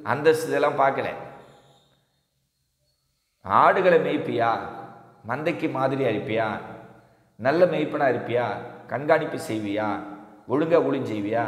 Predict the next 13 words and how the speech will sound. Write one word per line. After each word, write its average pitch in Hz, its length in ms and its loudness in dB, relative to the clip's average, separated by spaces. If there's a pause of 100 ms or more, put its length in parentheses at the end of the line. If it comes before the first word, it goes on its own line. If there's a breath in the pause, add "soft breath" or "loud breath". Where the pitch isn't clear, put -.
(160)
நல்லவனா 143 380 -2
இருப்பியா, 107 360 -4 (460)
சுத்தமா 143 380 -2
இருப்பியா, 110 360 -2 (1120)
விசுவாசிகளோடு 143 720 2
அன்பா 127 260 0
இருப்பியா, 107 360 -6 (640)
விசுவாசிகளோடு 143 800 2 (360)
பரிசுத்தமா 131 520 -2
இருப்பியா 104 340 -4 (1200)
அப்படின்னு 131 320 0
தான் 143 160 0
பார்க்குறாரு. 110 400 0